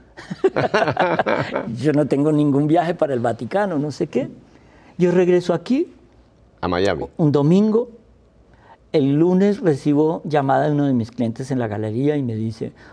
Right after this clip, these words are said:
Speaker 1: "Osvaldo, necesito que me certifiques urgentemente un Picasso".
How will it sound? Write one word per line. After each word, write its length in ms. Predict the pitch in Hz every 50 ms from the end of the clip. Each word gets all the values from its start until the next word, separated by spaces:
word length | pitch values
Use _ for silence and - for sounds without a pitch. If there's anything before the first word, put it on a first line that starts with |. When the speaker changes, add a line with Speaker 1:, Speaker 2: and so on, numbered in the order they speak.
| - - _
Speaker 1:
"Osvaldo, 380 | - 123 135 156 160 156 175
necesito 520 | 160 156 147 135 127 120 - 135 123 151 143
que 100 | - 160
me 100 | 151 143
certifiques 720 | - - 107 107 - 120 107 - 120 120 - 147 139 - -
urgentemente 800 | - 180 160 156 - 175 165 151 160 175 160 160 156 156 147 160
un 120 | 147 143
Picasso". 500 | - 156 143 - - 170 160 - - -